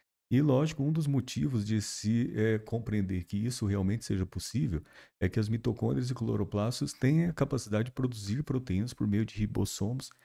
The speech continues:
que se parecem muito com os ribossomos de bactérias.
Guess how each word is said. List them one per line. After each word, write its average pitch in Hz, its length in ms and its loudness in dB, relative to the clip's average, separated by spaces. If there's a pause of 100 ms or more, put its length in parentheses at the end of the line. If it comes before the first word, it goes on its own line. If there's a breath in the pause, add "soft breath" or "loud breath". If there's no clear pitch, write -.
(200 soft breath)
que 170 100 -2
se - 160 2
parecem 135 560 2
muito 131 340 2
com 143 120 -2
os 139 120 0
ribossomos 127 540 -2
de 131 80 -4
bactérias. 123 720 -6